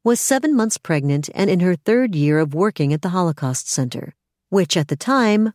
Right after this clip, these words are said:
was in an office one floor below the Jewish Federation of Greater Seattle,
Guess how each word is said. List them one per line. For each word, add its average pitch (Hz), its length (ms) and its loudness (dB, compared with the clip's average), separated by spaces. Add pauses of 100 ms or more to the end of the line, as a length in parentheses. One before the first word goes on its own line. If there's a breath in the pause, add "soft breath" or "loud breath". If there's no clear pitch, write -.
was 190 200 2
in 254 140 2
an 285 160 2
office 185 500 0
one 170 320 0
floor 170 300 0
below 156 380 2
the 151 120 2
Jewish 165 440 0
Federation 147 580 0
of 156 180 -4
Greater 135 300 0
Seattle, 160 640 0